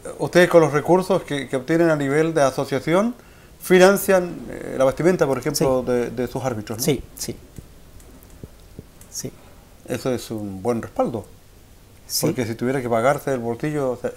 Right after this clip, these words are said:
Speaker 1: saldría bastante caro, ¿no?
Speaker 2: Eh, s-, pero uno lo hacía antes.
Speaker 1: ¿Antes lo hacían
Speaker 2: Sí,
Speaker 1: ustedes?
Speaker 2: antes lo hacíamos, sí.
Speaker 1: Ajá.
Speaker 2: Claro que no, no era la misma implementación de ahora, pero, pero sí lo hacíamos.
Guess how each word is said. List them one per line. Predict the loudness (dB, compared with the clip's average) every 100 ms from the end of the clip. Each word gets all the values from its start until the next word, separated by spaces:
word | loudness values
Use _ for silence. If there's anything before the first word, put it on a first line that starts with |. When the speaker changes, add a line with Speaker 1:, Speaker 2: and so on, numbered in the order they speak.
| -8
Speaker 1:
saldría | -6 -2
bastante | -2 -2 -4 -4
caro, | -4 -4
¿no? | -8 -10
Speaker 2:
Eh, | -8 -6 -6 -8
s-, | -10 -12
pero | -6 0 2
uno | 4
lo | 2
hacía | 2 0
antes. | 0 -6 -20 -20 -20 -20 -20 -16 0
Speaker 1:
¿Antes | 2 2 2
lo |
hacían | 4 4
Speaker 2:
Sí, | 4
Speaker 1:
ustedes? | 2 -2 -2
Speaker 2:
antes | -2 0 0
lo |
hacíamos, | 0 -4 -8 -10
sí. | -14 -16 -16 -16
Speaker 1:
Ajá. | -12 -8 -6 -6 2
Speaker 2:
Claro | 4 4
que | 4
no, | 2 2 0
no | 2 4
era | 6 6
la | 6
misma | 4 4 2
implementación | 0 2 2 2 0 -2 0
de | 0
ahora, | 0 -2 -10 -8
pero, | -4 -4 -4 -8 -6
pero | -6
sí | -4 -4
lo | -4
hacíamos. | -4 -8